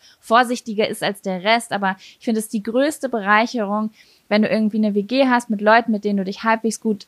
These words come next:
ähm, verstehst, weil ich war zum Beispiel eine Zeit lang richtig viel am Arbeiten. Ich war den ganzen Tag am Ackern, am Schreibtisch und es war so cool, dass ich mich nicht verabreden musste. Abends stand meine,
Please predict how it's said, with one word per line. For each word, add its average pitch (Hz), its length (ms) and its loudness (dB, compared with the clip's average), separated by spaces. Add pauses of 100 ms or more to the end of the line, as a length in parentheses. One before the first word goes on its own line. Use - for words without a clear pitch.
ähm, 190 380 0
verstehst, 233 640 0
weil 196 220 2 (260)
ich 311 160 2
war 269 120 0
zum 254 120 0
Beispiel 240 240 0
eine 220 100 0
Zeit 233 240 0
lang 214 160 -2
richtig 269 400 -2
viel 247 140 -2
am 208 160 0
Arbeiten. 202 360 2
Ich 196 100 -10
war 208 60 -4
den 214 140 -2
ganzen 269 320 0
Tag 240 260 -4
am 220 180 -2
Ackern, 233 340 0
am 202 100 -2
Schreibtisch 214 560 0 (300)
und 214 100 2
es 220 140 -2
war 214 180 2
so 254 400 0
cool, 285 160 -2
dass 240 140 0
ich 226 100 -14
mich 214 180 -4
nicht 254 260 2
verabreden 220 600 -2
musste. 208 300 -2
Abends 254 400 2
stand 226 340 -2
meine, 214 400 0